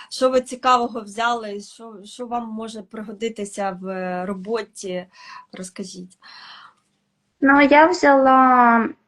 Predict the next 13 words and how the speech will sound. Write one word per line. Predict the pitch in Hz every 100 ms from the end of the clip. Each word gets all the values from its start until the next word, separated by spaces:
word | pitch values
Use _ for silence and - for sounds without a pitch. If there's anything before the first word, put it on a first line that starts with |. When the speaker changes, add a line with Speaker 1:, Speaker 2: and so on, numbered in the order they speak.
| _ _ _ -
Speaker 2:
я | 254 233
пробувала | 247 226 220 220 208
всі, | 208 - - - 262 302 403 _ _ _ _ -
от, | 233 226 220 -
але, | 220 226 226 233 226 220 _ - 214
ну, | 220 220
діти | 208 220 214 214 202 196 196 208 208 202 - - - - - 214 214
не | 226 226
завжди | 226 247 254 233 202
реагують | 202 202 202 202 196 180 -
так, | 185 190
як | 185 190
я | 185 190 - -